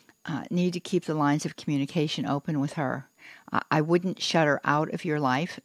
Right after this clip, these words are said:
but I would make it very clear that you don't approve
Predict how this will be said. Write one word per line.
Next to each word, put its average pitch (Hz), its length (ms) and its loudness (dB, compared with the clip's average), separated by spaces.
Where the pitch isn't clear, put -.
but 151 140 2
I 143 80 2
would 156 160 -2
make 143 220 0
it 139 120 -4
very 139 220 0
clear 151 480 -4
that - 200 -6
you 156 100 0
don't 143 220 2
approve 151 580 -6